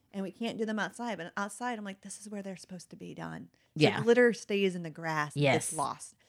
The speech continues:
Speaker 1: Not on my floor and then in Jackson's
Speaker 2: Yep.
Speaker 1: hair. Like, you know?
Speaker 2: Yep.
Speaker 1: So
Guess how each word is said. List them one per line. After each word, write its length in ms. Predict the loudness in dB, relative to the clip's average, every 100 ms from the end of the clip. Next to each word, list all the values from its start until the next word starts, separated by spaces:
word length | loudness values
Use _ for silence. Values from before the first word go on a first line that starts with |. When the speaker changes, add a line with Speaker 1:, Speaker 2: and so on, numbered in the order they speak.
| _ 0
Speaker 1:
Not 220 | 2 2
on 140 | 0 -2
my 140 | -4
floor 320 | -4 -2 0
and 120 | 0 -4
then 60 | -6
in 180 | -6 -6
Jackson's 460 | -6 -8 -12 6
Speaker 2:
Yep. 180 | 12 12
Speaker 1:
hair. 80 | 10 _ _ _ _ _
Like, 180 | -8 -8 _ _ _ _
you 140 | 0
know? 180 | 2 0 -2 _
Speaker 2:
Yep. 260 | 2 2 2
Speaker 1:
So 160 | -4